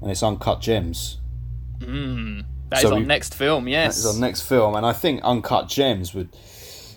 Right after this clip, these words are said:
Speaker 1: well, I don't know. I mean, I, I feel like I could absolutely hate it. It's getting a lot of love,
Speaker 2: It is
Speaker 1: and
Speaker 2: getting a lot of love.
Speaker 1: I can imagine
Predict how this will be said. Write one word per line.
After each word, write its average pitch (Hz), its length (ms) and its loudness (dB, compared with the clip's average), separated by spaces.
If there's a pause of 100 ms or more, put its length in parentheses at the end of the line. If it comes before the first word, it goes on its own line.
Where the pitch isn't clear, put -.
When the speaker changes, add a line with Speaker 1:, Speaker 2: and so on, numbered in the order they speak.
(180)
Speaker 1:
well, 139 180 -2
I 95 80 -2
don't 92 220 -4
know. 127 280 -2
I 107 80 0
mean, 123 140 -4
I, 101 140 -10 (100)
I 117 100 6
feel 139 180 0
like 95 180 2
I - 20 -14
could 101 100 -4
absolutely 90 360 -6
hate 135 400 -2
it. - 60 -4
It's - 120 -10
getting 107 200 -2
a 107 60 -2
lot 135 280 0
of 104 120 -8
love, 117 560 -2
Speaker 2:
It 117 80 -6
is 151 160 2
Speaker 1:
and 202 40 -4
Speaker 2:
getting 127 200 2
a 131 40 -2
lot 120 100 2
of 120 60 0
love. 117 220 -6 (260)
Speaker 1:
I 107 100 0
can 143 180 2
imagine 127 580 2